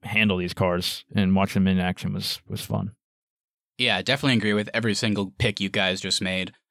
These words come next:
Speaker 2: I think the entire cast list we have here is all great, uh, like we kind of alluded to at the beginning. I wish some of them just would have been able to stick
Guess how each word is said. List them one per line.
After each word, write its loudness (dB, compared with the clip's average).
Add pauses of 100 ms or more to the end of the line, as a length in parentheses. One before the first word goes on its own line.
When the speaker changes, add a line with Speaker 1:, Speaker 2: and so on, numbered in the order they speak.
Speaker 2:
I -8
think 0
the 0
entire 0
cast -2
list 2
we -4
have -2
here -4
is -4
all 2
great, -4
uh, -2
like -4
we -8
kind -4
of -8
alluded -6
to -4
at -4
the -10
beginning. -4
I -8
wish -2
some 2
of 0
them 2
just -6
would 0
have -6
been 0
able 0
to -6
stick -2